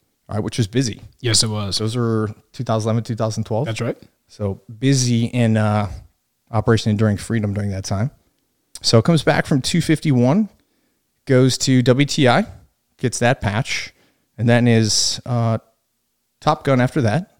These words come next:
Speaker 2: Mm-hmm.
Speaker 1: But you got asked to come back.
Speaker 2: Yep.
Speaker 1: So got invited to come back to Top Gun as an instructor, and was the surface and air, surface to air counter tactics subject matter expert as a Top Gun I P.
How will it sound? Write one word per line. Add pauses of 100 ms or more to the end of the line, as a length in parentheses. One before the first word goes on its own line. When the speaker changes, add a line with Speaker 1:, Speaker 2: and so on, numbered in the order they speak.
(120)
Speaker 2:
Mm-hmm.
Speaker 1:
But
you
got (320)
asked
to
come
back. (300)
Speaker 2:
Yep.
Speaker 1:
So
got (240)
invited
to
come
back (280)
to
Top
Gun
as
an
instructor, (680)
and
was
the
surface (100)
and
air,
surface
to
air
counter
tactics (960)
subject
matter
expert (460)
as
a
Top
Gun
I
P.